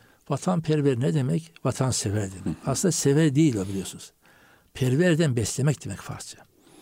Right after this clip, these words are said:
Speaker 1: Vatanperver, vatanı besleyen demek. Misafirperver, misafir besleyen demek. Bizim atalarımız, atalarımız sevmeyi beslemeye bağlamışlar.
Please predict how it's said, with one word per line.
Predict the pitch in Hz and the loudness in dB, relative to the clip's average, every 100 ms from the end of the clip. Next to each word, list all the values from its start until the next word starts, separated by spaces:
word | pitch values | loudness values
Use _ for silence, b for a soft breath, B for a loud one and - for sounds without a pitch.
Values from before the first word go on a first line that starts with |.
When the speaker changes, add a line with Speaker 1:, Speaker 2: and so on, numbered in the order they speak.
| b b b b b b b b b b b - | b b b b b b b b b b b 0
Speaker 1:
Vatanperver, | 131 - 202 202 - 113 113 123 202 196 b b b b - | 0 4 4 4 0 -4 2 4 4 2 b b b b -4
vatanı | 120 - 175 120 | -2 2 2 2
besleyen | 101 - 117 117 | -2 -2 -2 -4
demek. | - - _ _ _ _ _ _ _ _ _ _ _ _ _ _ _ _ _ _ | -10 -20 _ _ _ _ _ _ _ _ _ _ _ _ _ _ _ _ _ _
Misafirperver, | 135 - 135 151 - 180 - 156 151 180 190 b b b | -6 0 2 2 2 0 2 2 4 2 0 b b b
misafir | 127 - 127 127 180 | -6 -2 0 4 4
besleyen | 131 - - 98 | 4 2 -4 -8
demek. | - - _ b b b b b b b b b b b b b b b _ - _ - - | -10 -20 _ b b b b b b b b b b b b b b b _ -20 _ -20 -2
Bizim | 170 214 | 2 4
atalarımız, | 220 160 196 190 127 131 160 - _ | 4 4 6 6 6 2 -2 -6 _
atalarımız | - - 123 107 95 131 - - _ b b | -6 0 0 0 -2 -8 -8 -14 _ b b
sevmeyi | - - 143 151 147 147 160 208 139 | -2 4 6 8 6 6 6 4 4
beslemeye | 127 - 131 127 135 | 0 0 0 2 2
bağlamışlar. | 107 82 90 - - | 0 -4 -8 -16 -20